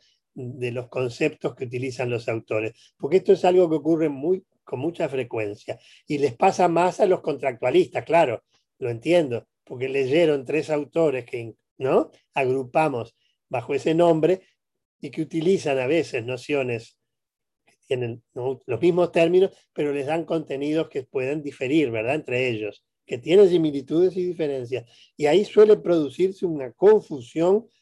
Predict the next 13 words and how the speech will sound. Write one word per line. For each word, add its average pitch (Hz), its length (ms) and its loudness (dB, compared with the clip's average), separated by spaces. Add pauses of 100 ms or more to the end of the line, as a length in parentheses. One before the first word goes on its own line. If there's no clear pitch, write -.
(180)
asombrosa, 165 960 2
¿no? 127 120 -8
Y 151 80 -8
yo 139 160 -6
cuando 127 260 -4
escriben 160 380 0
rápido, 180 440 4
peor. 151 400 2 (240)
Le 160 160 2
atribuyen 196 680 2
a 180 100 2
un, 190 180 4
o 214 80 -16